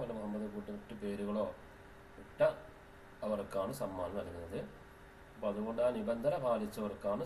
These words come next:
സമ്മാനം ലഭിക്കുക, രണ്ട് പേർക്ക്. അപ്പോൾ അത് നമ്മൾ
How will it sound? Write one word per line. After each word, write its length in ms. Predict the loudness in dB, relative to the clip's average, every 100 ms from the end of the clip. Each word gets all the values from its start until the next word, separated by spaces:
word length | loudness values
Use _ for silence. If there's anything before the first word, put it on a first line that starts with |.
| -2
സമ്മാനം 360 | -4 -2 -2 -4
ലഭിക്കുക, 340 | -6 -6 -4 -2
രണ്ട് 180 | -4 -6
പേർക്ക്. 340 | -6 -8 -2 -2 -2 -8 -16 -16 -16 -16 -16 -14 -12
അപ്പോൾ 240 | -4 -2 -2 -6 -10 -16 -16 -16 -16 -16 -16 -16 -6 -2
അത് 100 | 0
നമ്മൾ 180 | 2 2